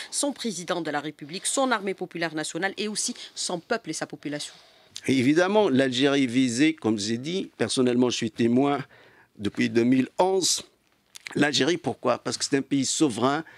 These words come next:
Speaker 2: Je dirais, ils sont rares les pays où le, le, l'ambassadeur américain n'ose pas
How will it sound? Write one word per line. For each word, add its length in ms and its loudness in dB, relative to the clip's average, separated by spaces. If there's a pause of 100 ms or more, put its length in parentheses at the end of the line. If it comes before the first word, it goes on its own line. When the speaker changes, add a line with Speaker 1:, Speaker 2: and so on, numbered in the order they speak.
(220)
Speaker 2:
Je 100 -18
dirais, 220 2
ils 60 2
sont 380 2
rares 360 2
les 160 0
pays 420 2
où 200 4
le, 160 0
le, 400 0
l'ambassadeur 680 2
américain 680 2 (240)
n'ose 300 4
pas 340 0